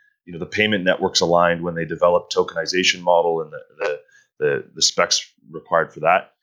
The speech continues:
Instead of trying to independently chase small P R stories and, and individual mer-, merchant partnerships that aren't exactly scalable, there's an opportunity for the industry to work together as a whole. And so for me, that was kind of the,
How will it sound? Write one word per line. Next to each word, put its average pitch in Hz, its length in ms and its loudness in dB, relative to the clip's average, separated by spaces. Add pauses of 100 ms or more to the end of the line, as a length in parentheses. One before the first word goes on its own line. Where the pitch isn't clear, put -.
(140)
Instead 131 260 4
of 147 60 2
trying 131 180 2
to 104 160 0
independently 98 600 -2
chase 92 380 2
small 92 280 2
P - 160 -10
R 87 160 4
stories 87 560 -2
and, 76 180 -16
and 80 140 -20 (460)
individual 90 520 0
mer-, 87 240 0 (100)
merchant 90 360 -4
partnerships 98 500 0
that 87 80 2
aren't 92 240 2
exactly 82 400 -2
scalable, 101 680 2 (320)
there's 92 160 -2
an 101 60 2
opportunity 98 560 2
for 90 340 -6
the 92 120 0
industry 95 320 0
to 87 60 -2
work 82 180 -4
together 87 300 0
as 85 120 -2
a 82 40 -4
whole. 104 200 4
And 113 100 -2
so 113 260 0
for 123 80 -4
me, 139 200 0
that 127 140 6
was 123 120 2
kind 113 200 0
of 104 80 -2
the, 92 200 2